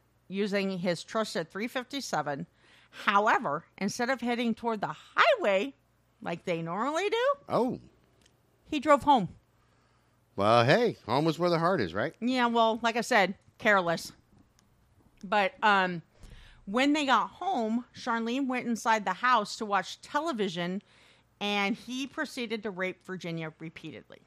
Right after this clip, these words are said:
Speaker 2: Well, there's probably something good on T V. Like Price is Right or something.
Speaker 1: Gilligan's Island? What?
Speaker 2: Yeah, it could be Gilligan's Island.
Speaker 1: <laughs> Okay.
Speaker 2: A little rerun action. You know, no,
Speaker 1: Yeah.
Speaker 2: no, some good times.
Speaker 1: When he did everything he wanted to do,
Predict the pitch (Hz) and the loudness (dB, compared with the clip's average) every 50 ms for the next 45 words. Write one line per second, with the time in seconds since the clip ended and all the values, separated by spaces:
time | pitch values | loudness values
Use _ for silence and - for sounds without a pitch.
0 | _ _ - 254 233 170 117 - - 123 127 110 104 117 117 98 98 101 95 92 | _ _ -12 -6 -4 -4 -4 0 2 2 2 2 2 0 -2 -2 0 0 0 0
1 | 90 - 95 87 80 73 71 - _ _ _ - 85 82 - - 113 107 95 - | -2 -4 -6 -6 -6 -8 -12 -16 _ _ _ -12 -12 -10 -6 -2 0 0 0 -2
2 | 90 85 82 82 80 73 71 - 76 69 - 180 165 175 170 156 160 - 151 147 | -4 -6 -6 -6 -6 -6 -8 -12 -12 -10 -8 -8 -6 -6 -8 -10 -10 -8 -8 -8
3 | 143 214 269 262 - - - - 160 160 - - - 117 104 98 87 92 92 90 | -8 -8 -10 -12 -14 -10 -6 -2 0 0 0 0 -2 -6 -6 -4 -4 -2 -2 -2
4 | 85 78 73 69 101 110 120 120 120 - - - 117 117 - - - 143 - - | -2 -4 -4 -4 -2 0 2 4 4 4 2 2 0 2 2 2 2 2 0 -6
5 | _ _ _ _ _ _ _ - 95 98 92 87 82 117 123 117 127 120 120 120 | _ _ _ _ _ _ _ -6 -2 -2 0 0 0 0 0 2 4 4 4 4
6 | 117 117 110 - - 120 113 - _ _ - 156 160 165 160 160 156 254 - 294 | 4 2 0 -2 -6 -8 -8 -10 _ _ -6 -4 -2 0 0 0 2 4 4 4
7 | 269 - 240 214 170 - - - _ _ _ - - - - 107 104 98 117 110 | 4 4 2 0 0 -2 -8 -16 _ _ _ -16 -12 -6 -4 -2 0 2 2 2
8 | 110 110 107 - - - - 214 226 240 254 269 285 302 330 294 285 294 277 247 | 2 2 0 -4 -10 -10 -6 -2 0 2 4 4 4 4 4 2 2 2 2 4
9 | 240 214 208 233 240 - 262 247 262 254 220 208 196 190 190 190 196 208 220 208 | 2 2 2 0 -2 0 0 0 0 2 0 0 0 0 0 0 0 0 -4 -4
10 | - 233 208 190 - 392 392 226 233 233 254 277 | -6 -8 -8 -6 -6 -4 -4 -4 -4 -4 -6 -8